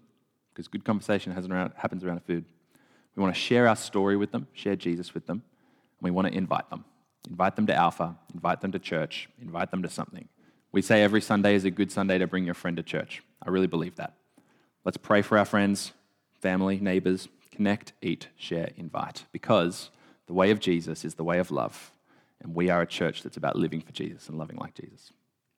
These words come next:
This all feels really beyond us at times, I think, when you hear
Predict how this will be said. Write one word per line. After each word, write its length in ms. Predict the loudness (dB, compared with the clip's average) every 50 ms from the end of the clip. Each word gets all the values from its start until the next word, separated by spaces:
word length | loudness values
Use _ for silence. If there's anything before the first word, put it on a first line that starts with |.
| _ _ _ _ -20 -18 -18 -18 -18 -20 -20 -20 -20 _ _ _ _ _ _ _ _ _ _ _ _ _ _ _ _ _ _ -8
This 140 | 0 4 6
all 240 | 8 8 8 6
feels 280 | 4 4 4 4 4 6
really 240 | 4 4 4 4 4
beyond 520 | 0 -2 0 2 2 4 4 2 2 2
us 360 | 2 0 0 -4 -12 -14 -14 -8 -10
at 100 | -8 -4
times, 300 | 0 0 2 2 2 0
I 80 | -4
think, 240 | -4 -4 -6 -4 -4
when 80 | -4 -4
you 80 | -4
hear 400 | -4 -4 -2 0 2 2 2 0